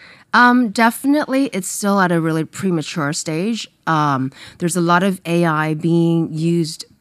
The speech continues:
currently as a final product. Um, but then what, through our discussions within, within my team of jurors, um, we felt that A I should be just an enabler of better work. So,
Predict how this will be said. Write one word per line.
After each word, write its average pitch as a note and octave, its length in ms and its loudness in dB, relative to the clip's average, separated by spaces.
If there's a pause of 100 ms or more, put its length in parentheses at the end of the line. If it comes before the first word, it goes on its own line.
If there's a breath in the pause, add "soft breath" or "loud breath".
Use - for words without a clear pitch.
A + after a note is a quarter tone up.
currently E3+ 640 0
as D3+ 360 -4
a D#3 120 -2
final D3 360 -6
product. C#3 600 -10 (400 loud breath)
Um, D#3+ 320 2
but F3+ 240 -4
then E3 500 0 (160)
what, E3 400 -4 (180)
through G3 200 -4
our E3+ 120 0
discussions D3+ 680 -6
within, C3+ 320 -6
within C3+ 320 -4
my C3 160 -2
team C3+ 480 -4
of G#2 180 -10
jurors, B2+ 560 -8 (460 soft breath)
um, C3 420 -2
we D#3 200 -2
felt D3 400 -4
that C#3 320 -4
A C#3+ 180 -4
I C3 360 -4
should - 280 -10
be C3+ 340 -4
just - 220 -8
an C3+ 100 -4
enabler D3+ 680 -6 (380 soft breath)
of C3+ 200 -6
better C#3 240 -6
work. D3+ 320 -6
So, C#3 420 -4